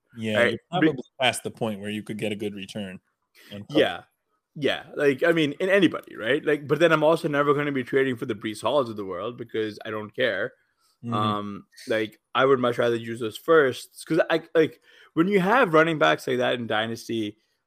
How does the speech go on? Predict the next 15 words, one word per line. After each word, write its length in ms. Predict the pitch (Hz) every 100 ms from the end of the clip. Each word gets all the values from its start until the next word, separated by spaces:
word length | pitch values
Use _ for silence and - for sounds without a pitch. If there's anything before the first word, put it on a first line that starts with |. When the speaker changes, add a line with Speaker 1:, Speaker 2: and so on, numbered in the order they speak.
| _ -
Speaker 2:
um, 680 | 117 110 107 104 107 107 - _
who 160 | 139 143
are 80 | 131
able 240 | 131 135
to 180 | 127 -
actually 320 | 113 113 127
just 140 | 120
sort 120 | 139 117
of 120 | -
put 140 | 123
him 80 | 120
in 80 | 113
and 120 | 104
go, 440 | 110 107 95 92 _ _ _ _ _
like, 320 | 139 131 127